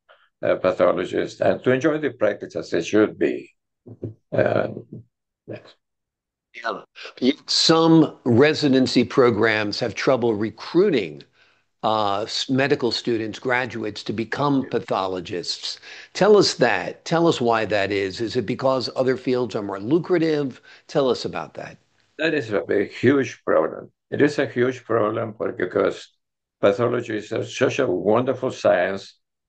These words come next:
Speaker 1: and the American student, uh, the American graduate doesn't know what you're talking about. They, they seem like the graduate, American graduate has the same feeling that the public general,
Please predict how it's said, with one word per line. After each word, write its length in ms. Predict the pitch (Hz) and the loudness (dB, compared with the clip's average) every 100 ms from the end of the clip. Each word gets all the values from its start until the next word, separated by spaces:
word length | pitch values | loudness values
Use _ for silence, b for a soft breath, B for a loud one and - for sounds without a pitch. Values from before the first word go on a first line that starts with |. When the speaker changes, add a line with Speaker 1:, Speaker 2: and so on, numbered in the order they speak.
| _ _ _ | _ _ _
Speaker 1:
and 400 | - 101 101 117 - - | 0 0 0 -6 -10 0
the 140 | 107 | 2
American 520 | 98 113 127 127 120 | 4 2 0 -2 -6
student, 600 | 101 - 110 110 110 110 _ _ _ _ _ _ _ - | -8 -4 0 0 -2 -10 _ _ _ _ _ _ _ -2
uh, 100 | 98 | 0
the 120 | 101 | 0
American 460 | 101 113 117 117 104 | 2 0 0 -2 -2
graduate 540 | 104 110 107 87 - | 0 0 -2 -6 -4
doesn't 420 | 104 117 110 92 | -2 -2 -4 -6
know 520 | 95 139 143 123 90 _ | -4 -2 -2 -4 -8 _
what 220 | 82 - | -4 -2
you're 200 | - - | -2 -4
talking 340 | - 87 - 90 | -2 -2 -2 -4
about. 460 | - - - - _ _ _ _ | -2 -2 -4 -10 _ _ _ _
They, 260 | 117 104 - - | -2 0 -2 -6
they 160 | - | -6
seem 300 | 110 - 139 | -4 0 0
like 240 | 135 123 104 | 0 -2 -2
the 80 | 107 | -4
graduate, 500 | 104 113 127 123 101 | 2 2 2 -4 -8
American 520 | 104 120 117 113 101 | -4 -4 -4 -8 -4
graduate 440 | 110 117 110 104 - _ _ _ | -2 -2 -4 -8 -10 _ _ _
has 180 | - 110 | 2 2
the 80 | 107 | 2
same 180 | 107 110 | -4 -4
feeling 400 | - 104 117 101 | 0 -2 0 -4
that 180 | 104 95 | -6 -6
the 100 | 98 | -2
public 380 | - 104 107 | 2 2 2
general, 640 | - 110 127 117 - 85 | 0 0 2 0 -2 -6